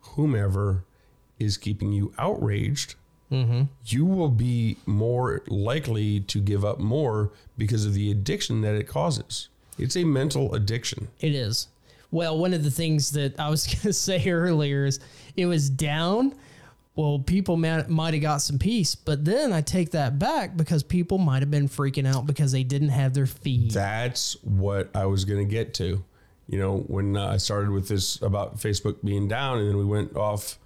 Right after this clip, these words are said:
Speaker 1: and talked about all this stuff about Facebook, and now let's bring it back around as it's more likely.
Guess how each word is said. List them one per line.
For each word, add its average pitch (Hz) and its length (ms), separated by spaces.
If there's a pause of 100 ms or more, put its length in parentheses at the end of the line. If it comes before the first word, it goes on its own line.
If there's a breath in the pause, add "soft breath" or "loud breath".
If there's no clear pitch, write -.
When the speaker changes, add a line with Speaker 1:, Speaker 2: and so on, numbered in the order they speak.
(560 soft breath)
Speaker 1:
and 101 160
talked 104 240
about 98 200
all 101 120
this 98 160
stuff 98 160
about 98 220
Facebook, - 580 (720 loud breath)
and 104 280
now 110 180
let's 104 140
bring 107 220
it 92 100
back 104 240
around 113 600 (260)
as 104 800 (640 soft breath)
it's 101 240
more 131 480
likely. 117 720